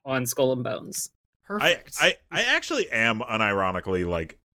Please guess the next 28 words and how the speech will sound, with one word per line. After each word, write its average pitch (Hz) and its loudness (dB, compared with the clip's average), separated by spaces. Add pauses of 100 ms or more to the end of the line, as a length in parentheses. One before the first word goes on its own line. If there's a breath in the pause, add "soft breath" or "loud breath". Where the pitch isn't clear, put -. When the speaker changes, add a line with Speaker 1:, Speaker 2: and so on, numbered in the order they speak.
(120)
Speaker 2:
I, 302 0
I'm 311 0
gonna 320 0
give 233 0
Skull 175 0
and 139 -2
Bones 123 2
a 101 -10
chance 92 0
because 120 -2
I, 190 0
I 190 0
really 143 0
liked 110 0
Sea 113 0
of 95 2
Thieves 95 0
until 90 -2
it 85 -6
hit - -6
me 92 -4
that 87 -4
that 92 0
game 90 -2
has, 85 -4
like, 80 -8
zero 87 -2
progression. 92 -2